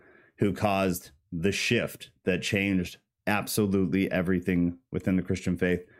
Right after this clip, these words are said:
forever, forever. Martin Luther, again, had the ninety-five Theses. Then you had John Calvin, whose teaching stressed the importance of God's power and notions of predestination.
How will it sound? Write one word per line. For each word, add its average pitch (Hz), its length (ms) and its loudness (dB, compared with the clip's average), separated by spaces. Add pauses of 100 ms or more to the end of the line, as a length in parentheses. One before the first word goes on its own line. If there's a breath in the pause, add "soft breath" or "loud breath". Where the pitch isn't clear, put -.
(240 soft breath)
forever, - 920 -2 (580)
forever. 87 420 -2 (1120 loud breath)
Martin 117 340 2
Luther, 113 540 2 (120)
again, 92 300 2
had 87 240 0
the 95 60 2
ninety-five 95 520 2
Theses. 98 520 -2 (1000 soft breath)
Then 92 140 2
you 101 100 4
had 98 380 2
John 95 320 2
Calvin, 104 600 0
whose 101 220 0
teaching 107 460 0
stressed - 460 -2
the 135 80 2
importance 113 440 0
of 92 120 -2
God's 95 280 0
power 98 460 2
and 90 260 0
notions 98 440 2
of - 240 -4
predestination. 98 960 0